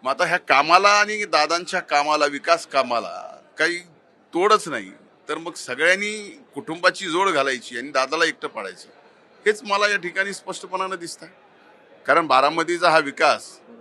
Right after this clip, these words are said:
गेली पस्तीस चाळीस वर्षामध्ये कुणाच्या नेतृत्वाखाली झालाय,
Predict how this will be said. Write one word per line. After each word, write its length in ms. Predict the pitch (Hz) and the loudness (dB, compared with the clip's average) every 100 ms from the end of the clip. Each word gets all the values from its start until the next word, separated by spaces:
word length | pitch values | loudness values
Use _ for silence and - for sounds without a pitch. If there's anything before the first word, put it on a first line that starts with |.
| - 117 | -12 -6
गेली 140 | 143 | -4
पस्तीस 440 | 139 131 175 165 | -4 -8 -8 -6
चाळीस 300 | 156 156 156 | -2 -2 -4
वर्षामध्ये 460 | 139 127 156 156 156 | -8 -8 -8 -8 -10
कुणाच्या 380 | - 135 143 151 | -12 -10 -8 -8
नेतृत्वाखाली 640 | 131 147 139 147 135 147 | -10 -14 -14 -10 -8 -6
झालाय, 300 | 127 131 117 | -2 -2 -2